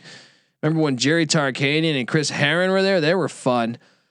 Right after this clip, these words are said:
Uh, folks, though, I wanna tell you that the College Basketball Experience Mountain West preview is brought to you by WynnBET. Ready to win money and boost your odds? Well, WynnBET is now live in Arizona, Colorado, Indiana, Michigan, New Jersey, Tennessee, and Virginia. And we're bringing the excitement of Wynn Las Vegas to online sports betting and casino play.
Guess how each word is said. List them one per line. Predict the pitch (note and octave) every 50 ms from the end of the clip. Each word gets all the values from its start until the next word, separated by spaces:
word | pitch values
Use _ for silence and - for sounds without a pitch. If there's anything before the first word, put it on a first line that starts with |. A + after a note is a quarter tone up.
| _ _ _ _ _ _ _ _ _ _ _ _ _ _ _ -
Uh, | F#3 F#3 F#3 F#3 F#3+ F#3+ F#3+ G3 F#3+ F#3+ F#3+ F#3 D#3+
folks, | - - B3 C4+ C4 A3 - -
though, | F#3+ E3
I | E3
wanna | G3+ A#3+ G3
tell | D3 F3+ F3+ G3
you | F3
that | D#3 C3
the | B2+
College | A#2+ - E3 D#3+ D#3 C3+
Basketball | D#3 E3 D#3+ D3 - - F3 D3+ C#3
Experience | C3+ - - - - F3 F#3 G3 G3 E3+ C#3 - B2+
Mountain | C3 C#3 D#3 F3 G3+ F#3 D3+ F3 D3+ C#3+
West | D#3+ F3 G3+ A3+ - - -
preview | - G#3+ A#3 C#4 D#4 D4 G#3+ F3 E3+ F3+ F#3
is | F3+ D#3
brought | D#3+ F3+ F#3 F#3+ F#3+
to | - G#3
you | G3
by | F#3+ F#3+ F#3+
WynnBET. | F#3 F3 F#3+ G3+ F#3+ F#3 F3 G#3 G3+ D#3 B2+
Ready | C#3+ E3+ G3+ A3
to | G#3+
win | G#3+ G#3 G3 F3+
money | E3+ E3+ F#3 G#3 G#3
and | F#3 D#3+ C#3
boost | D3+ E3+ G3+ - -
your | F#3 E3
odds? | D#3+ E3+ F#3+ G#3 G3 F#3
Well, | D3+
WynnBET | C#3+ E3 F3+ F#3 F3 F3+ F3+
is | E3+ D#3+
now | F3+ F3+ F3 E3
live | D#3+ E3+ F3 F3+ E3 C#3+
in | C#3 B2+ - -
Arizona, | E3 F#3+ G3+ F#3+ E3+ D3+ D3 C3 A#2+ G#2
Colorado, | - - D3+ F3+ F#3 G3+ F#3+ F3 E3 D3 C3+ A#2+ A#2
Indiana, | - C#3 F3 G3+ G3 F3 E3 D3 C3+ A#2+ A2+
Michigan, | A#2+ C3+ E3+ F#3+ F#3 - E3 D#3 D3 C#3 B2+ C3+
New | C#3+ D3
Jersey, | C#3+ B2+ C#3+ D#3+ F3+ F#3 F3 F3 E3
Tennessee, | D#3 F3 F3 E3+ E3 D3+ - E3 E3
and | D3+ C3+
Virginia. | C3 C3 B2 A#2+ B2 D#3+ F3+ G3+ G3+ F3+ D3+ C#3 C3 B2 -
And | - F3 F#3+
we're | A3 A#3
bringing | A3 B3 B3+ B3 G#3 E3
the | D3+
excitement | D3 B2 - - - E3+ E3+ F3+ D#3+ C3 C#3+ B2+
of | B2
Wynn | B2+ D3+ D#3 C#3+
Las | C#3+ C#3 C#3 C3 C3+
Vegas | D3 D3+ D3+ C#3+ C3 -
to | - - -
online | - D3+ E3 E3 E3 D3 C#3+ C3+
sports | - - - F3 D#3 D3
betting | - D#3 D3 C#3 C#3 C3
and | B2 A2+
casino | A2 B2 - - D#3+ E3+ E3+ E3
play. | D#3 - F3 E3+ E3+ E3 D#3